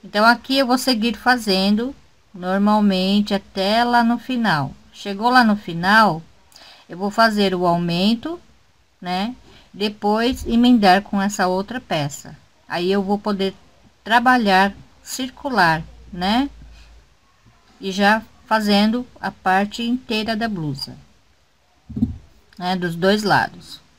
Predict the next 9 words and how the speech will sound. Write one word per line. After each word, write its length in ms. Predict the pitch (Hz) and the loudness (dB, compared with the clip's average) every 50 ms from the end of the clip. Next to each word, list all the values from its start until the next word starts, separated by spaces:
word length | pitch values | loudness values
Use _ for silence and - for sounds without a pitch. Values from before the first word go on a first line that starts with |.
| _ _ _ _ - | _ _ _ _ -16
Aí 120 | 160 165 | -12 -10
não 120 | 170 175 | -8 -4
vai 160 | 170 185 180 - | -4 -4 -4 -4
ter 520 | - 190 190 196 202 202 196 185 175 165 | -4 -2 -2 0 0 0 -2 -2 -4 -6
que 140 | - - 190 | -6 -6 -4
emendar, 640 | 190 190 190 202 220 233 220 180 151 143 143 139 143 | -2 -2 0 0 0 0 0 0 0 0 0 -2 -4
né? 180 | 160 165 180 202 | -4 -6 -6 -4
Quando 240 | - 196 185 175 | -4 -6 -6 -6
terminar, 720 | - - 190 185 190 196 208 208 202 190 180 180 190 208 240 | -6 -6 -6 -4 -2 -2 0 2 2 2 2 0 -2 -2 -4